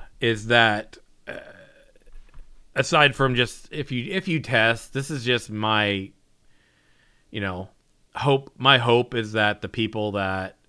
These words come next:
test will give as much feedback and data as you possibly can. That truly is what helps a game in development.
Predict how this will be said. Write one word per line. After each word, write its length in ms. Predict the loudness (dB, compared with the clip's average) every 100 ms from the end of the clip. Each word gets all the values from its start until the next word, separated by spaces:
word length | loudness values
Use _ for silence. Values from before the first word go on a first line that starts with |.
| _
test 560 | -6 -4 -4 -6 -14 -20
will 560 | -12 -6 -4 -4 -8 -12 _ _ -20 -20 -20 -6
give 220 | -4 -4
as 160 | -6
much 240 | -6 -6 -6
feedback 440 | -8 -6 -6 -8
and 140 | -10 -10
data 220 | -10 -10
as 100 | -12
you 80 | -14
possibly 480 | -14 -14 -14 -16
can. 460 | -14 -14 -14 -14 -14 _ _ _ _ _ _ -10
That 200 | -8 -8
truly 600 | -4 -2 0 0 -2 -4
is 220 | -8 -8
what 160 | -10
helps 480 | -6 -6 -6 -12 -16 -12
a 80 |
game 240 | -8 -8 -8
in 60 |
development. 600 | -12 -12 -14 -14 -14 -14